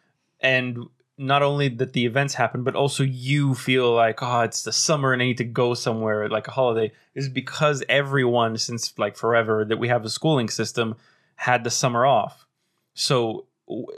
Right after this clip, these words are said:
after school, when you're an adult, you still have that sort of like, "Oh, it's summer, we need to go on holiday somewhere," because of school break, of summer break. It's a psychological thing, apparently.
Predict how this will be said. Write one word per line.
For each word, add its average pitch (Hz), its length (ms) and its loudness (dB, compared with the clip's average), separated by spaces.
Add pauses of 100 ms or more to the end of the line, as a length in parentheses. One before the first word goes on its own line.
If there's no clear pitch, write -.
(100)
after 131 360 0
school, 151 360 2
when 123 100 0
you're 123 160 2
an 113 80 0
adult, 117 440 2
you 120 80 -2
still 143 300 0
have 135 340 2
that 113 240 4
sort 120 220 -2
of 113 120 -4
like, 110 300 2
"Oh, 120 100 -12
it's 107 180 -8
summer, 135 400 0
we 123 100 -4
need 117 80 -4
to - 60 -14
go 123 100 0
on 110 80 0
holiday 123 460 2
somewhere," 117 520 -2 (320)
because 120 260 -2
of 120 120 -4
school 120 300 -2
break, 120 360 -2
of - 80 -12
summer 113 200 -4
break. - 380 -6 (440)
It's 127 140 -6
a 120 80 -10
psychological 117 580 -2
thing, 120 200 -4
apparently. 120 380 -10